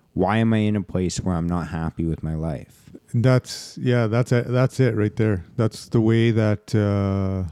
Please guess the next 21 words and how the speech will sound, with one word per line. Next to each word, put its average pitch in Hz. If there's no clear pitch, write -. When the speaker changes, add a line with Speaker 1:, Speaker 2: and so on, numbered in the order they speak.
Speaker 2:
most 117
people 113
live, 101
is 98
you 107
worry 127
about 123
yourself 117
and 113
your 98
current 113
situation 107
and 98
what 113
you 113
feel 123
like 110
doing 117
in 107
the 98
moment. 117